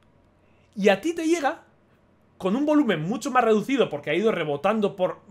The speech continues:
por, por la cueva y, y te llega como un volumen mucho más reducido y se escucha por donde, por donde te llegaría el rebote de sonido. O sea, por ejemplo, ¿no os ha pasado muchas veces? Yo, joder, a mí me alucina mucho.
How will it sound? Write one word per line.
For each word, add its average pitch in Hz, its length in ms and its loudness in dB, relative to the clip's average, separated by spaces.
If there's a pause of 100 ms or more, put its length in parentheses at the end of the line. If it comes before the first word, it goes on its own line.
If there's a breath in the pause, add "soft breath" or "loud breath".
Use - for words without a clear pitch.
(120)
por, 139 280 -6
por 139 160 -10
la 139 200 -6
cueva 202 320 4
y, 143 200 -12
y 151 120 -10
te 147 140 -4
llega 190 180 -2
como 156 180 -6
un 185 260 -2
volumen 190 300 2
mucho 196 180 -4
más 220 120 4
reducido 240 520 0 (720 soft breath)
y 269 120 0
se 339 120 -4
escucha 339 520 -2 (600)
por 202 180 2
donde, 185 240 0 (280)
por 202 140 2
donde 190 220 0
te 180 180 -4
llegaría 180 640 2
el 190 140 -2
rebote 202 560 -2 (380)
de 208 220 2
sonido. 185 460 -4 (520 soft breath)
O - 60 -6
sea, 196 160 0
por 190 80 2
ejemplo, 277 500 -2
¿no 190 120 -2
os 247 80 0
ha 302 60 -4
pasado 294 220 -2
muchas 262 220 -4
veces? 226 320 -4
Yo, 220 300 2
joder, 151 320 -2
a 156 100 -4
mí 190 100 -2
me 262 100 -2
alucina 233 340 -4
mucho. - 320 -4